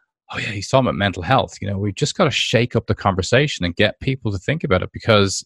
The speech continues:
everybody needs help. Nobody is out there who doesn't need help. Um, and the conversation opens up, and then, you know, we hopefully catch a few people along the way before, before they go down the dark path.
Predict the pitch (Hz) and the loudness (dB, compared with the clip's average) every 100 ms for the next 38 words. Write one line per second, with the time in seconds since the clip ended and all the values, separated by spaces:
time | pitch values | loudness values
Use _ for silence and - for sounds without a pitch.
0 | - 135 190 185 139 110 107 98 - 147 | -4 0 2 4 2 2 -4 -6 0 0
1 | 135 - - 110 170 185 127 101 92 90 | 0 -6 -4 2 2 4 2 4 4 4
2 | 82 90 90 90 90 90 85 - 69 - | 4 2 0 -2 -4 -6 -8 -2 -2 -2
3 | - - _ 98 92 92 95 - 98 92 | -8 -20 _ -2 0 0 -4 -10 -6 -6
4 | - 160 156 - 101 98 95 92 - 85 | 2 2 2 4 4 4 0 -2 -2 -6
5 | 87 90 - - 95 98 95 92 90 - | -4 -4 -6 -14 -6 -2 0 -2 -8 -8
6 | 98 92 92 - _ 98 107 104 - 104 | -6 -4 -6 -12 _ -2 0 0 0 -2
7 | 95 - - 95 - - 95 - 92 90 | -2 -2 -4 -4 -6 -10 -10 -8 -6 -4
8 | 92 90 90 90 90 90 - - 92 87 | -2 -2 -2 -2 0 -2 -6 -8 -4 -2
9 | 85 - 90 - 95 90 90 92 90 87 | -2 -6 -14 -6 -2 0 0 0 0 -2
10 | 95 90 - - - | -6 -8 -8 -8 -8